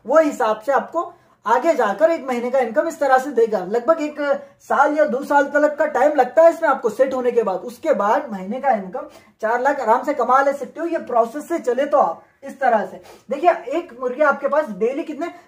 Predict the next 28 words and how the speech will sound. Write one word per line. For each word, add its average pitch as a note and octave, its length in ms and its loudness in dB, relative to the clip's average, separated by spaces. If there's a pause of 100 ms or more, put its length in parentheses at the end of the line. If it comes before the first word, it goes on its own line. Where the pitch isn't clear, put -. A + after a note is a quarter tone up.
सत्तर C#4 240 4
अंडे D#4+ 220 2
निकल D#4 180 -2
रहे E4+ 140 0
हैं, E4+ 100 0
सत्तर C#4+ 280 -4
अंडों D4 240 -2
में C#4+ 80 -6
से D#4+ 140 -4
daily B3 360 2
आपके C#4+ 240 0
पास D4 200 -2
फिफ्टी B3+ 760 -12
फ़ाइव D#4 180 2
chicks D4 220 -10
निकल B3+ 200 -2
रहे D4 160 2
हैं, E4+ 80 -2
फिफ्टी C4+ 300 -12
फ़ाइव D4+ 260 0
chicks, - 220 -12
ट्वेंटी B3+ 220 -4
वन E4 220 2
day C#4+ 140 2
gap C4 300 2
रहेगा A#3+ 260 -4
इसमें G#3+ 260 -8
सिर्फ। G3+ 220 -8